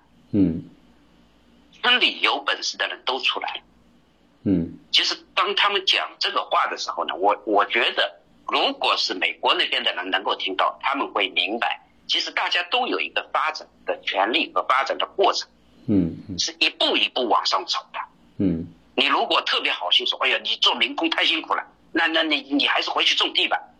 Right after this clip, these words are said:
Speaker 2: 好，你等于把他们又推回到火坑里去了。
Speaker 1: 嗯。
Speaker 2: 啊，那这个其实是我想通过你这个平台想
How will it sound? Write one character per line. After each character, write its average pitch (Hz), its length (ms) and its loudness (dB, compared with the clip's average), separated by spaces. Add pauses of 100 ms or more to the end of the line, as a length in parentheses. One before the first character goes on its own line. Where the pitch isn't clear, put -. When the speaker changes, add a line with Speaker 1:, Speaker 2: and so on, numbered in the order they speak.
(140)
Speaker 2:
好， 127 320 2
你 135 140 0
等 123 120 2
于 131 120 -2
把 101 140 -2
他 143 120 -4
们 156 100 -4
又 202 120 0
推 - 160 -2
回 139 100 2
到 120 400 -2
火 110 140 2
坑 143 160 -6
里 123 100 0
去 - 100 -6
了。 98 100 -2 (460)
Speaker 1:
嗯。 87 360 0 (2000)
Speaker 2:
啊， 107 180 0 (100)
那 131 100 0 (140)
这 254 140 0
个 143 80 -4
其 - 160 -4
实 110 140 -8
是 107 160 -2
我 95 400 0
想 95 240 2
通 135 180 0
过 123 160 2
你 - 140 -10
这 - 100 -2
个 127 120 0
平 92 200 0
台 87 160 0
想 - 180 2